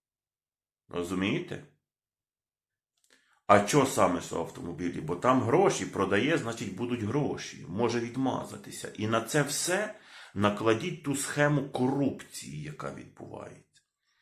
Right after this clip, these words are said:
в, в Т Ц К.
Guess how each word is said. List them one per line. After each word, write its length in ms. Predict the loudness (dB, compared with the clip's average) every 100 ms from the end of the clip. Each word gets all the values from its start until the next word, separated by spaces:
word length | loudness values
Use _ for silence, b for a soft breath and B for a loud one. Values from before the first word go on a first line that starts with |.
| b b b b b b b b
в, 260 | -20 -8 -8
в 380 | -6 -8 -6
Т 100 | 0
Ц 180 | 0 -2
К. 380 | -6 -8 -10 -12